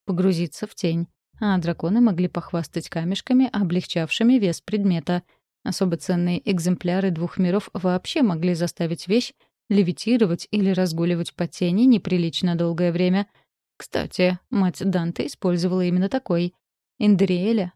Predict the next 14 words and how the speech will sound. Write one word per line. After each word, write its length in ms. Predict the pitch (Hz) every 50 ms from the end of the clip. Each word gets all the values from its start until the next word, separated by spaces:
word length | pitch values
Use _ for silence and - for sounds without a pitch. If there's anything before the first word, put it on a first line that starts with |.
| _ _
всё 200 | - - - 202
это 260 | 180 165 - 180 - _ -
очень 420 | 202 185 180 - - - 180 170
заинтересовало. 840 | 160 175 180 170 151 - 175 175 - - 180 170 180 180 180 185 190 _ _ _ _ _ _ _ _ _ _ _ _ _ _ _ - -
Алиса 320 | 220 240 311 370 - -
подозревала, 640 | - - 175 175 180 175 208 247 302 285 214 170 165
что 180 | - - -
неугомонный 600 | 180 175 175 170 170 175 180 240 302 294 226 185
Леттер 420 | 175 170 220 269 - - 185 175 165
вознамерился 680 | 170 175 165 180 170 180 214 240 285 254 - - 190
искусственно 520 | 175 160 - - 247 - - - 180 175 165
создать 480 | - 180 180 160 165 185 233 240 -
редкие 400 | 208 185 170 165 - - 196 214
камушки. 640 | 214 - 220 180 165 165 175 - - - 185 175 170